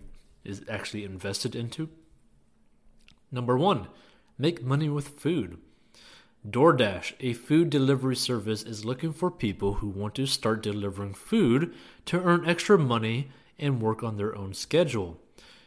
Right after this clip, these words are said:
You choose the hours you work and get paid cash per order.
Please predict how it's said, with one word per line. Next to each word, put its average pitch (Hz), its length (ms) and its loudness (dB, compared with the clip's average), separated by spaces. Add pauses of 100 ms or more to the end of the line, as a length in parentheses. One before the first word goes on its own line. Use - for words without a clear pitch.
(100)
You 131 160 4
choose 151 300 2
the 139 180 0
hours 127 460 4
you 123 160 2
work 113 440 0
and 110 140 -8
get 117 220 -4
paid 107 400 -2 (100)
cash 95 440 -6 (100)
per 98 200 0
order. 110 500 2